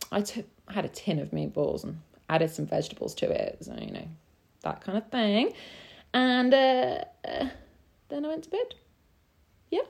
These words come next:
And then fun and games. I woke up this morning and I was like, "Oh my God, how much money did I spend last night? Like, this is not cool. Like, I really need to consider my finances as I have not yet been paid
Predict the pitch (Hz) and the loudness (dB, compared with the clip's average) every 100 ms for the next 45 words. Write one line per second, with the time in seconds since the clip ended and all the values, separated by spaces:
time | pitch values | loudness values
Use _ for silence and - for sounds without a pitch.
0 | - _ _ - - _ _ _ - 311 | -8 _ _ -20 -20 _ _ _ 4 8
1 | 381 302 208 - - - - 240 196 196 | 10 8 6 -2 -20 0 4 4 4 2
2 | 202 156 214 262 269 254 - 226 214 185 | 2 4 6 8 6 4 2 4 6 6
3 | 139 151 - _ _ _ _ _ - - | 4 -2 -8 _ _ _ _ _ -8 4
4 | 220 208 226 185 - _ _ - 226 220 | 8 8 8 4 0 _ _ -8 -6 -6
5 | 196 175 180 233 285 247 208 190 170 165 | -4 -4 0 0 2 2 2 0 0 0
6 | 156 147 - 160 - - - - - 202 | 0 -2 -4 -6 -6 -8 -8 -10 -10 -8
7 | - 196 175 - 170 151 151 - - - | 0 2 0 -4 -2 0 0 0 -6 -10
8 | 180 185 196 175 160 160 165 - 160 160 | -2 2 2 2 -4 -8 -6 -2 -2 0
9 | 160 160 - 147 151 156 156 - 175 - | 0 -2 -4 -2 -2 -2 -4 -4 -4 -4
10 | 160 - 185 175 180 107 | -6 -2 -2 2 2 2